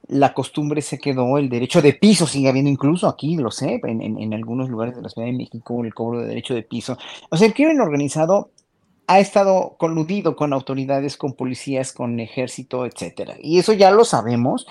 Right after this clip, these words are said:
ya lo estuvimos viendo con Ayotzinapa. O sea, como ciudadanos, no nos, no, o sea, no quitamos ese dedo del renglón, ese punto de vista crítico. Ahora, como un presidente que dice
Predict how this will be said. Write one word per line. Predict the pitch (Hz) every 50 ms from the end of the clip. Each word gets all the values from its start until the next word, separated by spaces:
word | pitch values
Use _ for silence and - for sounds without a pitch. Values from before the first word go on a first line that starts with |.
| - - - _ _ -
ya | 151 151 165
lo | 185 175
estuvimos | 165 - - 160 135 143 156 156 147 135
viendo | 131 123 123 131 127 123
con | - 120 113
Ayotzinapa. | 107 104 104 101 - - - 107 104 104 98 - - 110 117 - _ _ _ _ _ _ _ _ _ _ _ _ - _ _ _ _ _ _ _ _
O | 156 143
sea, | - - 156 131 - - - _ _ _ _ _ _ _ _ _ _ _ _ - 175 220 - - 160 147 - _
como | - 196 202 202
ciudadanos, | - - 226 214 214 214 220 226 220 220 226 262 330 330 - - 202 -
no | - 160 165 175 175 175 185
nos, | 185 185 185 180 - - - _ _ -
no, | 143 151 151 -
o | 139 139
sea, | - 160 151
no | 165 165
quitamos | - - 165 - 165 165 160 156 - -
ese | 156 143 - - 160 151
dedo | 139 135 139 139 143 143
del | 139 123
renglón, | 123 117 120 123 123 131 131
ese | 135 - -
punto | - 139 139 127 - 131
de | 120
vista | 120 - - - 131 - _
crítico. | _ - 143 143 139 - - 123 110 - - - - - - - _ _ _
Ahora, | - 131 131 - -
como | - 139 135 127
un | 139 185 247 -
presidente | 277 262 240 - - 185 160 156 147 139 135 - 127
que | - 127 123
dice | 127 139 131 - - 113 92